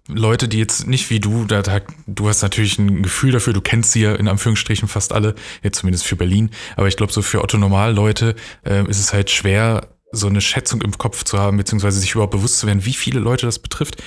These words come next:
Und gerade diese Wohnungslosigkeit, also die einzige Zahl, die ich dann gefunden hab von der Bundesarbeitsgemeinschaft Wohnungslosenhilfe, stammt aus zwei siebzehn leider, also auch schon ein bisschen älter. Aber demnach seien in Deutschland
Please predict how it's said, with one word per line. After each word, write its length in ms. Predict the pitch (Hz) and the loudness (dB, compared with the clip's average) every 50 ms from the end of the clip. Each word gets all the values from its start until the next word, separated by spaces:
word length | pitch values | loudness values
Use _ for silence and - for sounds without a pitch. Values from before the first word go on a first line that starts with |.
| - - - | -16 -12 -6
Und 60 | - | -4
gerade 220 | - 98 104 123 120 | 0 2 2 2 2
diese 200 | 101 101 98 95 | 2 0 0 0
Wohnungslosigkeit, 840 | 113 143 175 139 - - - 98 95 92 92 - - 107 107 - | 2 2 2 0 0 -2 -4 -4 -2 -2 -4 -4 -2 -2 0 0
also 120 | 110 98 101 | 0 0 0
die 60 | 92 | 0
einzige 340 | 101 110 - - 107 104 101 | 0 0 -2 -2 -4 -2 -2
Zahl, 280 | - - - 110 110 | -2 0 0 0 0
die 80 | 107 107 | 0 0
ich 80 | 101 - | -2 -2
dann 140 | 104 98 | -2 -2
gefunden 280 | 95 95 - - 123 113 | -2 -2 -2 -2 0 0
hab 140 | 107 101 - | 0 0 -2
von 160 | - 101 98 | 0 2 2
der 260 | 98 98 98 95 73 | 2 2 2 0 -2
Bundesarbeitsgemeinschaft 1000 | 82 - 107 110 101 - 104 104 110 101 - - 101 98 98 101 - - 95 - | -2 0 0 0 0 0 0 0 0 -2 -2 -2 0 0 0 0 -2 -4 -4 -2
Wohnungslosenhilfe, 920 | 98 117 127 104 - - 92 92 90 92 98 92 95 98 98 - 120 123 - - - - - - - | 0 0 0 0 -2 -2 -2 -2 0 0 0 2 0 0 0 -2 -4 -4 -4 -12 -20 -20 -20 -16 -10
stammt 380 | - - - - 101 107 - - | -8 -4 0 0 0 0 0 0
aus 140 | 98 - - | -2 -2 0
zwei 120 | - 95 | 0 0
siebzehn 420 | 92 - 113 - - - 104 92 92 | 0 0 -2 -2 -2 0 0 2 2
leider, 240 | 90 90 92 104 | 2 0 0 0
also 200 | 107 98 95 92 | 0 0 0 -2
auch 60 | 95 - | -2 -2
schon 160 | - - 98 | -2 -2 -2
ein 20 | |
bisschen 240 | 92 87 - - 87 | -2 -2 -4 -4 -2
älter. 300 | - 92 92 110 113 113 - - - - - - - _ | -2 0 0 0 -2 -4 -6 -16 -16 -16 -16 -18 -20 _
Aber 420 | - - 95 95 104 101 101 101 - - | -8 -4 -2 0 2 2 2 0 0 -2
demnach 340 | 104 107 107 117 120 107 | 0 0 2 2 2 0
seien 280 | 95 - 104 101 104 107 | 0 0 0 0 2 2
in 120 | - 101 | 2 0
Deutschland 580 | 95 101 101 117 139 - - - 117 117 - - | 0 2 0 0 0 -2 -2 0 -2 -2 -2 -4